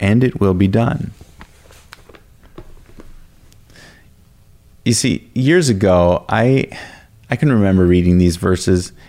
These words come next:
in other translations and kind of being worried that,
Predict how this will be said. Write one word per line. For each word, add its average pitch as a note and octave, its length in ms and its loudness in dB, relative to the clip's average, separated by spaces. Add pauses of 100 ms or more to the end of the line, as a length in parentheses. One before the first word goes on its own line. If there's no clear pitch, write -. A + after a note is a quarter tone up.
in F#2+ 120 0
other F#2+ 220 2
translations F#2 800 -2 (580)
and A#2 200 -2
kind E4+ 200 -2
of C#4 80 2
being F#2+ 280 2
worried F#2 380 2
that, F2 280 -2